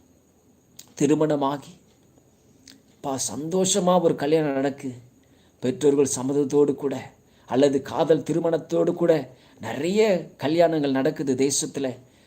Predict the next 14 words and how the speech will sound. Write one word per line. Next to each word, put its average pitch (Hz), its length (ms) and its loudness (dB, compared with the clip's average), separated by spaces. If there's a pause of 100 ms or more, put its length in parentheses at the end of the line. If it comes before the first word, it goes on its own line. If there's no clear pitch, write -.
(180)
ஆனா, 143 280 -2 (540)
எல்லாருக்கும் 180 540 2
குழந்தை 175 340 4
பிறந்துதான்னு 156 520 -2
கேட்டா, 143 300 -4 (480)
கிடையாது. 135 480 -4 (420)
குழந்தை 143 360 2
இல்லாத 143 320 0
எத்தனையோ 175 520 4 (640)
தம்பதிகள் 143 500 2
இருக்கிறாங்க, 135 460 -4 (800)
எத்தனையோ 202 520 2 (1500)
பேர் 135 160 -4
இருக்கிறாங்க. 135 500 -2